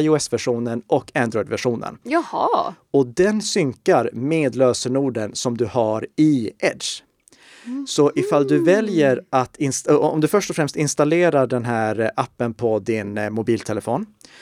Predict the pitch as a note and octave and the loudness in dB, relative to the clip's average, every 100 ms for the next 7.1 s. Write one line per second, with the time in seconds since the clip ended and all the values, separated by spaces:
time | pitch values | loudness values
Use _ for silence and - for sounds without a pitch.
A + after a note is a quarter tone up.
0 | - _ C#3+ C#3 - D#3 C#3 D#3+ C#3+ B2+ | -20 _ 0 0 -2 0 4 4 4 6
1 | C3 - A#2 G#2+ B2 A2+ B2 A#2 E3+ C#3+ | 4 4 -4 -4 -4 -2 -4 0 2 2
2 | A2 A#2 - - E3 D#3+ E3 D3+ - D#3 | -2 -6 -6 -2 -2 0 0 -2 -2 0
3 | F3 G3 G3+ C3+ - D3+ E3 B2 A2 - | 0 0 -4 -8 -4 -2 -2 -2 -2 0
4 | C3 A#2+ B2+ C3+ A2+ - A#2+ A2 - D3+ | 2 2 2 0 0 -2 -2 0 -2 0
5 | B2 A2 - - _ - G3 G#3 B2 - | 0 -2 -6 -20 _ -6 -2 0 0 0
6 | B2 A2+ A2+ B2 G#2 - A2 - A#2+ A2 | -2 -2 0 0 0 -4 -6 -2 -2 -2